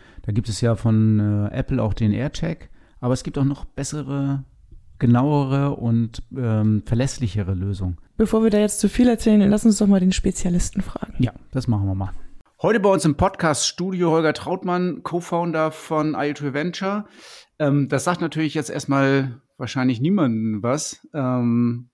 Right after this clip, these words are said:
Speaker 1: weil das schon so eine merkwürdige Abkürzung ist. Holger, kannst du mal ein bisschen sagen, was ihr macht, was dahinter steht, ähm, wie ihr gegründet habt, wo, warum ihr gegründet habt und was so los ist bei euch?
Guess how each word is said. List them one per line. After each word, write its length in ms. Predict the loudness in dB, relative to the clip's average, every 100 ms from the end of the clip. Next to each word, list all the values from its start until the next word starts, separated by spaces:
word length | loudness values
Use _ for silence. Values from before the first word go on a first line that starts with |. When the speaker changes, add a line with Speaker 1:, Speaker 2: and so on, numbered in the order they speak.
| _
Speaker 1:
weil 160 | -4 -4
das 140 | -4
schon 180 | -2 0
so 80 | 2
eine 440 | 2 4 2 0 0
merkwürdige 480 | 0 0 0 2
Abkürzung 460 | 0 -2 -6 -2 -4
ist. 140 | -2
Holger, 220 | 2 2 2
kannst 240 | 0 -2
du 60 | 0
mal 80 |
ein 80 | 2
bisschen 200 | 2 -2
sagen, 220 | 2 2
was 140 | 0 0
ihr 80 | 2
macht, 360 | 4 2 -4
was 140 | -6 0
dahinter 300 | -2 0 -6
steht, 340 | -2 -4 -4 -14 -20 -20 -20 _ _ -8
ähm, 540 | -2 0 0 -2 -8 -8
wie 140 | -2
ihr 140 | 0
gegründet 420 | 0 0 2 2 2
habt, 200 | -2 -4
wo, 140 | -6
warum 460 | -6 -6 -4 -2 0
ihr 140 | 0 -2
gegründet 440 | -2 -2 -4 -4
habt 240 | -8 -10
und 340 | -6 -6 -6 -12
was 140 | -12
so 80 | -10
los 220 | -10 -10
ist 140 | -12 -12
bei 80 | -12
euch? 200 | -12